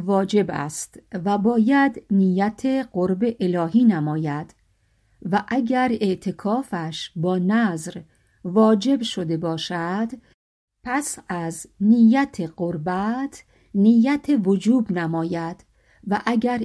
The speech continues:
اعتکافش مستحب است، نیت استحباب کند. اگر دو روز از اعتکاف گذشته باشد،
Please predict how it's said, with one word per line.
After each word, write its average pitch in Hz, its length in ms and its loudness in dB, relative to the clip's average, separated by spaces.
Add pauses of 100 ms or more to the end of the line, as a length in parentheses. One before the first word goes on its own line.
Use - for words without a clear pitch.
اعتکافش 220 1120 -2 (240)
مستحب 185 760 -2
است، 202 560 -4 (380)
نیت 175 480 0 (200)
استحباب 185 880 -4
کند. 160 480 -6 (680)
اگر 247 360 2
دو 277 320 2
روز 185 440 -2 (360)
از 185 320 -2
اعتکاف 190 760 -2 (100)
گذشته 175 560 -2
باشد، 277 640 0